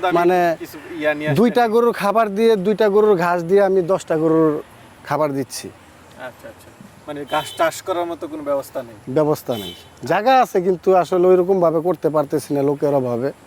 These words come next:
Speaker 1: এখন
Speaker 2: আমিও নিজে সময় দিতে
Speaker 1: সবগুলো গরু
Speaker 2: পারতেছি না।
Speaker 1: বিক্রি করে দিবেন?
Speaker 2: জি।
Speaker 1: দাম একটু কমিয়ে দিবেন তো? যেহেতু
Speaker 2: অবশ্যই,
Speaker 1: বন্ধ করে
Speaker 2: অবশ্যই। আমি
Speaker 1: দিবেন।
Speaker 2: যেহেতু সব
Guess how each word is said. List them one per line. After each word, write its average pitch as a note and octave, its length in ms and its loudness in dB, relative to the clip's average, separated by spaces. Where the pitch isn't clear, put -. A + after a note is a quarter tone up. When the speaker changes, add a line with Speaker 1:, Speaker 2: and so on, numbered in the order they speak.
Speaker 1:
এখন G#3 200 -2
Speaker 2:
আমিও E3+ 220 4
নিজে E3 280 4
সময় D3+ 300 0
দিতে D3+ 80 -2
Speaker 1:
সবগুলো D#3 180 0
গরু D3+ 80 0
Speaker 2:
পারতেছি E3 180 -6
না। D3+ 60 -8
Speaker 1:
বিক্রি D#3+ 180 -8
করে D3 220 -6
দিবেন? B2 240 -12
Speaker 2:
জি। B2+ 160 -2
Speaker 1:
দাম C#3 200 -4
একটু D#3 220 -10
কমিয়ে E3+ 260 -4
দিবেন E3 280 -4
তো? D3+ 120 -6
যেহেতু C#3 180 0
Speaker 2:
অবশ্যই, A#3 320 2
Speaker 1:
বন্ধ G#3 60 4
করে G3+ 60 0
Speaker 2:
অবশ্যই। G3+ 240 0
আমি F#3 160 2
Speaker 1:
দিবেন। F3 40 -4
Speaker 2:
যেহেতু G3 260 4
সব F3 180 -2